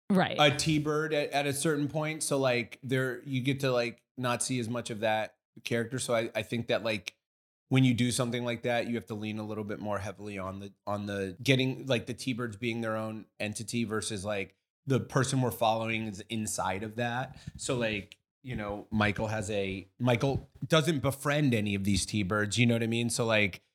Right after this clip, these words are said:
Speaker 2: he, we don't get to see him interact
Speaker 1: Right,
Speaker 2: with them
Speaker 1: right. We're
Speaker 2: other
Speaker 1: not as
Speaker 2: than
Speaker 1: inside their
Speaker 2: adversary-,
Speaker 1: group.
Speaker 2: yeah, other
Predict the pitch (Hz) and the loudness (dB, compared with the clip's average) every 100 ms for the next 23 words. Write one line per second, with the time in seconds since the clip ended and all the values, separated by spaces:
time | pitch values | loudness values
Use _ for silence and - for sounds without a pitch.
0 | _ - - 135 135 131 120 - 117 131 | _ -2 0 4 4 4 0 -2 2 4
1 | 123 113 123 120 117 113 110 147 143 117 | 4 4 2 2 4 6 6 4 2 2
2 | - - 165 120 117 117 117 147 120 107 | 2 2 2 2 4 2 4 4 4 2
3 | 143 117 143 135 123 123 117 107 98 | 0 2 2 2 2 4 4 2 2